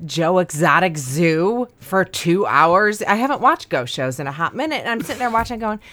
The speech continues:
"God damn it, I miss this so much." So I think I'm gonna set up a couple things and see what happens.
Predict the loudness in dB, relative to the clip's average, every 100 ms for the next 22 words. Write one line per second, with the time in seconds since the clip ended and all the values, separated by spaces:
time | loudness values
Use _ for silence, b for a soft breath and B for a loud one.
0 | B -18 -14 -12 -8 -6 -4 -6 -6 -4
1 | -4 -4 -6 -8 -8 -8 -8 -10 -8 -6
2 | -6 -6 -8 -12 -18 -20 B B B B
3 | -20 -6 0 2 2 0 0 -2 0 0
4 | 0 0 -2 -2 -2 -4 -4 -4 -6 -8
5 | -8 -6 -4 -6 -8 -12 -6 -2 -2 -2
6 | -4 -4 -4 -6 -10